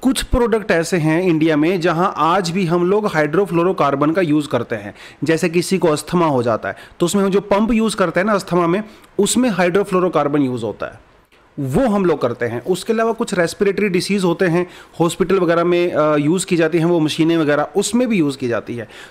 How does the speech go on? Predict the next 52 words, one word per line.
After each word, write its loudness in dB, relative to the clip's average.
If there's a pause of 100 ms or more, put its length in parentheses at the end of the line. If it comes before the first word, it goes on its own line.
तो 0
कुछ 0
ही 2
गिने 2
चुने 0
आइटम 2
हैं 2
इंडिया 2
में 2
अभी 0
जहाँ 0
पे -2
हम 0
लोग -2
हाइड्रोफ्लोरोकार्बन 0
का 0
यूज़ -4
करते -2
हैं, 0 (280)
लेकिन 2
mostly 0
हम 0
लोगों 2
ने 2
उसको -2
रिप्लेस 0
कर 0
दिया -2
है -6
basically। -10 (600)
ठीक -6
है, -6 (180)
तो 2
उसी -4
के 2
बारे 2
में 2
ये 0
बात 0
कर -2
रहा 0
है 0
और 0
इसमें 0
कुछ -6
खास -4
है 0
नहीं, 2
लीगली 0
बाइंडिंग 2
है 2
भैया 0